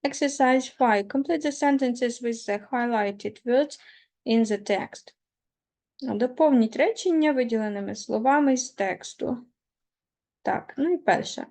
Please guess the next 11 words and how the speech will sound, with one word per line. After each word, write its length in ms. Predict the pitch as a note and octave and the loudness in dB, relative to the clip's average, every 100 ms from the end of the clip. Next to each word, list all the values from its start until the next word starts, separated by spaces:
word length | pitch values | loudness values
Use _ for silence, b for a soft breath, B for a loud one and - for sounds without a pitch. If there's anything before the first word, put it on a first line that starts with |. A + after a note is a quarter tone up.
| - | 0
I 220 | D#4 E4 | 2 6
love 220 | C#4 C#4 | 6 4
sea 400 | C4+ - A3 - | -2 -4 -4 -2
animals. 680 | G#3 G3 F3 F3 E3+ - - | -4 -4 -4 -4 -4 -8 -2
I 260 | A3+ G#3 G3+ | 0 2 2
love 240 | B3+ C#4+ | 2 0
swimming 680 | - - G#3+ B3+ C4+ B3+ B3 | -2 -6 -2 2 4 2 0
too, 460 | - B3 B3+ - | -4 -2 0 -2
and 340 | A3+ G3+ G3+ G3 - | -4 -4 -6 -10 -8
I'm 320 | F#3+ - - | -6 -6 -8
talking 580 | - C#4 D4 D4+ D4+ D4 | -2 2 2 2 2 2